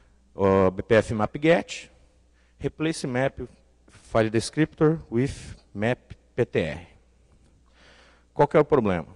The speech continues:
O problema é que uma outra função, chamada F D put, ela era executada duas vezes. Dentro dessas duas funções, é, de tratamento de erro, as duas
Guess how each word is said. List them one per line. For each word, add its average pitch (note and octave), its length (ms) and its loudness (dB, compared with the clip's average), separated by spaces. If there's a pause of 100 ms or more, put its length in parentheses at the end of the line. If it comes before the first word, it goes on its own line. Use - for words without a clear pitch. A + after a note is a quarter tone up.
(180)
O - 40 -20
problema B2 560 0
é - 120 -20
que - 100 -6
uma C#3 160 4
outra D3 380 6
função, G#2+ 640 -8
chamada G2 440 -4
F G#2 200 -8
D G#2+ 100 -4
put, - 520 -2 (580)
ela A2 160 2
era A2 120 4
executada A2+ 760 -8 (180)
duas B2 280 2
vezes. D#2+ 480 -8 (540)
Dentro B2+ 300 -6
dessas A#2+ 360 0
duas D3+ 260 -2
funções, C#3 760 -4 (1040)
é, G2+ 580 -2 (540)
de - 100 -20
tratamento G#2 460 -4
de A2+ 140 4
erro, C3 360 4 (920)
as A2+ 180 -4
duas C3+ 680 -2